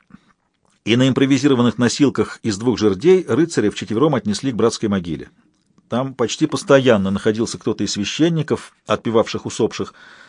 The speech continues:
По возвращении Алексей забрался под тент повозки, уселся поудобнее, развернул пергамент. Текст был на латыни. В Византии к этому времени перешли на греческий язык, но католики ещё вовсю использовали латынь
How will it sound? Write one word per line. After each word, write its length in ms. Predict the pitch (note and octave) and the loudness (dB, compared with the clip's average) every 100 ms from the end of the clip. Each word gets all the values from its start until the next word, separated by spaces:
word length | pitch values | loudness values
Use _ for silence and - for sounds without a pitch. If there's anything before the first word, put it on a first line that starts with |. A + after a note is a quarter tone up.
| - _ _ _ _ _ _ _ _ | -20 _ _ _ _ _ _ _ _
По 100 | C3+ | 0
возвращении 640 | D#3 D#3 D#3+ - A3 G3+ | 4 6 4 4 2 2
Алексей 460 | E3 C#3 D3 - E3+ | 4 4 4 4 4
забрался 460 | C3 C#3+ C3 G#2+ G2 | 6 6 4 4 0
под 260 | A#2 A2 | 0 0
тент 220 | - A2 - | 0 0 0
повозки, 460 | G#2+ D3+ G3 - | 0 2 0 -2
уселся 440 | D#3 A2+ F3 D3+ - | -4 0 0 0 -4
поудобнее, 720 | G#2 G#2 D3 F#3+ F3+ F3+ F3+ _ _ _ _ _ | -4 0 4 4 2 -2 -4 _ _ _ _ _
развернул 560 | A2+ B2 A#2 D#3+ E3+ G3 | 2 2 4 2 4 0
пергамент. 680 | F3 C#3 G#2+ D2+ C2 - - _ _ _ _ _ _ _ _ | 0 2 0 0 -8 -20 -20 _ _ _ _ _ _ _ _
Текст 360 | - E3+ F#3 - | 0 2 2 0
был 200 | C3+ C#3 | 2 2
на 80 | |
латыни. 500 | C#3 D3 C#3+ G2 C2+ - - - - - - _ _ | 2 0 0 -4 -6 -14 -20 -20 -20 -20 -20 _ _
В 60 | |
Византии 500 | F#2+ G#2 C3 B2+ D3+ | -4 0 0 2 2
к 80 | C3+ | 2
этому 200 | C3+ B2 | 0 0
времени 380 | A#2 C3 A2+ G#2+ | 2 2 2 2
перешли 340 | A2+ A#2 B2+ | 0 -2 0
на 100 | A#2+ | 0
греческий 440 | A2+ D#3+ E3 - A#2 | 2 2 0 -4 -4
язык, 440 | G2+ E2 C#2+ _ _ _ - | -2 -4 -10 _ _ _ -12
но 180 | A2+ | -10
католики 480 | C3+ D3+ G3 F#3+ E3 | -4 0 0 0 0
ещё 220 | D3+ E3+ | 0 2
вовсю 380 | D#3 C#3+ - G3 | 2 2 0 -4
использовали 520 | D#3+ - E3 C3+ C#3+ | -4 0 0 0 2
латынь 460 | C#3 D3 D3 A2+ D#2+ | 2 2 0 -2 -4